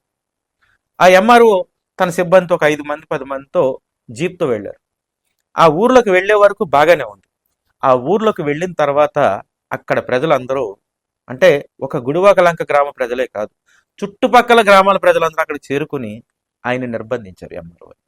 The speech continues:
నిర్బంధించడం అంటే ఎలా ఉంటదంటే, ఒక చుట్టూ పది మంది కాదు, దాదాపు ఇరవై వేల మంది ఆయన్ని నిర్బంధించారు. నిర్బంధించడం ఎక్కడంటే,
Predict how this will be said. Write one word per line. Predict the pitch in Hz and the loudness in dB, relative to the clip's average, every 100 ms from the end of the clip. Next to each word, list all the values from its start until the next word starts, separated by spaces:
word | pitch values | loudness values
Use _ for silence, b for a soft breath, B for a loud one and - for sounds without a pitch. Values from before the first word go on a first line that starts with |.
| _ 135 | _ 0
నిర్బంధించడం | 165 175 220 214 - 190 | 2 4 2 2 -2 -2
అంటే | 180 170 147 | 0 2 4
ఎలా | 156 | 4
ఉంటదంటే, | 180 170 151 139 147 135 | 4 0 -6 -6 -4 -4
ఒక | 127 - | -4 -10
చుట్టూ | 156 - | -10 -8
పది | 135 151 156 | -2 0 0
మంది | 170 160 | -2 -4
కాదు, | 127 104 - _ _ _ _ _ | -6 -6 -8 _ _ _ _ _
దాదాపు | 110 127 170 208 180 135 127 131 _ - | 0 4 6 6 4 -2 -8 -8 _ -18
ఇరవై | 113 143 151 143 147 | -2 2 2 2 -2
వేల | 113 120 185 240 214 | 0 4 6 6 4
మంది | 202 165 131 - - | -2 -4 -10 -14 -12
ఆయన్ని | 113 113 | -12 -10
నిర్బంధించారు. | 107 110 113 98 _ _ _ _ _ _ _ _ _ | -14 -12 -16 -16 _ _ _ _ _ _ _ _ _
నిర్బంధించడం | 139 180 220 226 233 196 147 | -4 2 2 2 0 -2 -2
ఎక్కడంటే, | 147 196 170 151 127 | 0 2 2 2 0